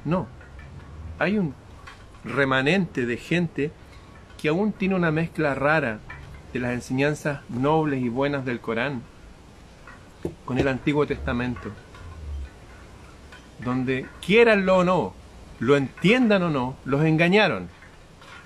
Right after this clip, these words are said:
Les cambiaron el Elohim, el Dios del cielo, los creadores del paraíso,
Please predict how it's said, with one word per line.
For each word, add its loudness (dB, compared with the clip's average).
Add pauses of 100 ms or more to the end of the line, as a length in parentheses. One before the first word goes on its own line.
Les -4
cambiaron 4
el 2
Elohim, 6 (1120)
el -2
Dios 4
del 2
cielo, 2 (1120)
los -4
creadores 4
del 0
paraíso, 2